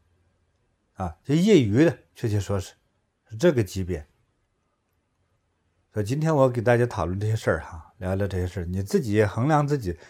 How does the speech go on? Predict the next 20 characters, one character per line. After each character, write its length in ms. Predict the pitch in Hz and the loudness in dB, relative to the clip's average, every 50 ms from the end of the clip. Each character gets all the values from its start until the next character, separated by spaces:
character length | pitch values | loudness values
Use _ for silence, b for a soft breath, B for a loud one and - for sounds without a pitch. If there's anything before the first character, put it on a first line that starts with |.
| b b | b b
把 220 | _ - 92 98 104 | _ 0 0 2 2
自 160 | 107 151 165 | 2 0 0
己 240 | 135 104 95 95 92 - _ _ _ | 0 -2 -2 -2 -4 -8 _ _ _
放 200 | _ - 113 107 | _ -4 -2 -2
到 200 | 98 95 85 - - _ _ _ _ | -2 -2 -4 -6 -12 _ _ _ _
上 400 | - - - 202 160 - - _ _ _ _ 143 | 0 2 4 4 4 2 -2 _ _ _ _ 2
中 180 | 151 156 156 170 - | 2 2 2 -2 -8
下， 380 | - - - 147 113 - - _ _ _ _ _ _ _ _ _ _ _ _ _ | -6 -2 -2 -2 -2 -4 -8 _ _ _ _ _ _ _ _ _ _ _ _ _
啊， 180 | - 95 95 92 | -8 -6 -6 -6
排 300 | 90 - - 117 127 147 | -6 -2 2 4 4 4
一 40 | 156 | 4
排 140 | 127 131 | 2 -2
你 100 | 123 113 | -2 -2
是 140 | 104 - - | -2 -4 -2
哪 180 | 135 127 92 90 | 0 2 2 2
个 200 | 95 123 135 113 | 2 2 0 0
级 240 | - - - 120 147 | -2 -4 -6 -4 -4
别 180 | 135 95 76 | -2 -4 -4
的。 140 | 76 78 - - _ _ _ _ _ _ _ _ _ _ _ _ _ _ _ _ _ _ _ _ _ _ _ _ _ _ _ _ _ _ _ | -6 -8 -12 -18 _ _ _ _ _ _ _ _ _ _ _ _ _ _ _ _ _ _ _ _ _ _ _ _ _ _ _ _ _ _ _
啊， 300 | - 92 87 80 82 82 | -12 -10 -10 -10 -10 -14